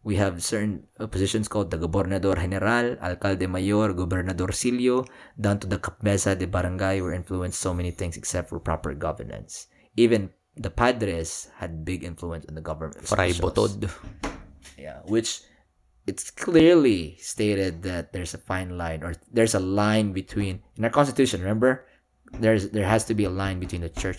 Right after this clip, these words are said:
Speaker 1: separation between church and the state.
Speaker 2: Which never happens.
Speaker 1: Which never happens.
Speaker 2: Makikita mo yung mga pare naka-pink or naka-red or yung tipong, "May mas kami para kay ganitong kandidato." Please,
Speaker 1: Uh, yes,
Speaker 2: please
Speaker 1: yes.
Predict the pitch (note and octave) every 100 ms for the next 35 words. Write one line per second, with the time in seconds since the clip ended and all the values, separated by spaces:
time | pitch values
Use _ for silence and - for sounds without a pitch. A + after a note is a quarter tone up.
0 | - A2+ A2 G#2+ - G2 F#2 F2 E2+ G2
1 | - - F2 D#2+ - A2+ A2+ A2 G#2 F#2+
2 | E2+ D#2+ - E2+ B2 - C#3 E3 F3 C#3+
3 | A2+ - F2 E2 F#2+ G#2 G2 G#2 - G#2+
4 | G2+ F#2+ F#2+ F2+ F2+ F2+ F#2 F2+ F#2+ -
5 | G2+ F#2+ G2+ G2 - E2 - - F#2+ F#2
6 | F#2 G2+ F2 E2+ - - G2 G#2 - F#2
7 | F2+ - - D3 C3+ D#3+ - - C3+ C3+
8 | E3+ E3 D3 C#3 D3+ - D3+ C3+ C3+ C3
9 | B2 B2+ B2+ C#3 C3 C3 B2+ A2+ G#2+ A#2+
10 | A#2+ A#2 G#2+ - - - _ _ _ _
11 | - F#3+ G3 B2+ F#2 F#2+ F#2+ D#2+ B1+ -
12 | E3 F#3 D#3+ A#2 -